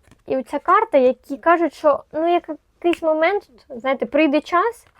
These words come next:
прийде час, і буде результат, коли людина використає якусь чию інформацію про вас, чи,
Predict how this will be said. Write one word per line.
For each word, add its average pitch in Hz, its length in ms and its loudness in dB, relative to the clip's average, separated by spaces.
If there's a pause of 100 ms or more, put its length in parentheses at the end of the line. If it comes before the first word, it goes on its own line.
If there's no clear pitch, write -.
прийде 247 300 -2
час, 214 340 -4
і - 100 -8
буде 269 360 2
результат, 247 640 -2
коли 226 280 0
людина 233 800 -2
використає 254 680 -2
якусь 226 280 -4
чию 277 240 -4
інформацію 233 720 -4
про 208 160 -12
вас, 220 260 -8
чи, 254 220 -6